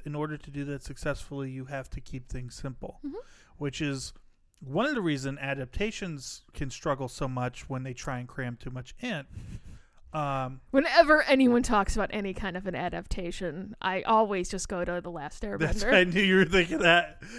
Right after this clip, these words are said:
Speaker 1: But
Speaker 2: What a
Speaker 1: <laughs> we should do an episode on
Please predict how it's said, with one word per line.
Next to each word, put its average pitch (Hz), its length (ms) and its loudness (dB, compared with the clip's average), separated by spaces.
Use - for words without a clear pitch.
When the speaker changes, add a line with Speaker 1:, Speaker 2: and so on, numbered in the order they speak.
Speaker 1:
But 196 240 6
Speaker 2:
What 269 220 12
a 254 280 8
Speaker 1:
<laughs> - 540 -4
we 175 140 -2
should 151 180 -2
do 143 120 -2
an 123 80 -6
episode 127 360 -6
on 117 120 -16